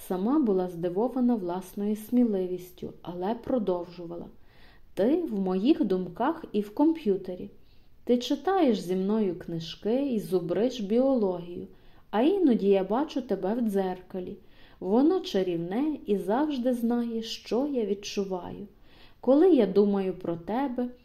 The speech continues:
дзеркало здається дуже задоволеним». «Цікаво». Роберт поклав долоню на браслет із хамелеоном. «Бо і в мене є чарівне дзеркало.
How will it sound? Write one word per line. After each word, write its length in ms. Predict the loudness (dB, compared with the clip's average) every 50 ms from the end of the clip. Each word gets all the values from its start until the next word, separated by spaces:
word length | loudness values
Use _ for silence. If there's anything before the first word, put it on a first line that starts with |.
| -20 -20 -20 -20 -20 -16 -8 -4
дзеркало 760 | -2 0 4 4 4 4 4 0 -2 0 0 2 2 0 0
здається 600 | 2 4 4 6 6 4 2 0 -2 -4 -2 -2 -2
дуже 540 | -2 -2 0 0 2 4 4 4 4 2 2
задоволеним». 920 | 2 2 2 2 2 0 0 0 -2 -2 -2 -2 -4 -6 -8 -10 -10 -12 -14 -16 -20 -20 -20 -20 -20 -20 -20 -20 -20 -20 -20 -20 -20 -8
«Цікаво». 880 | -2 -2 -2 -2 -2 -6 -8 -6 -6 -4 -4 -2 -2 -2 -2 -4 -6 -10 -12 -18 -20 -20 -20 -20 -14 -6
Роберт 520 | -2 2 2 2 4 4 2 2 2 0 -4
поклав 520 | -4 -4 -4 -2 0 0 0 0 0 0
долоню 480 | -2 0 0 0 0 2 2 2 2 0
на 140 | -2 -4 -4
браслет 640 | -4 -6 -6 -6 -8 -8 -8 -6 -4 -4 -4 -6 -8 -8 -6
із 220 | -6 -6 -6 -10
хамелеоном. 920 | -8 -4 -2 0 2 4 4 6 6 6 6 6 4 0 -4 -8 -12 -14 -16 -18 -20 -20 -20 -20 -20 -20 -20 -18 -10 0
«Бо 200 | 4 6 6 6
і 180 | 8 8 8
в 80 | 8 8
мене 400 | 8 6 6 6 4 4 6 6
є 160 | 6 6 6
чарівне 600 | 4 2 0 2 4 6 4 4 4 2 2 2
дзеркало. 680 | 4 4 4 4 4 4 0 -6 -12 -12 -12 -12 -12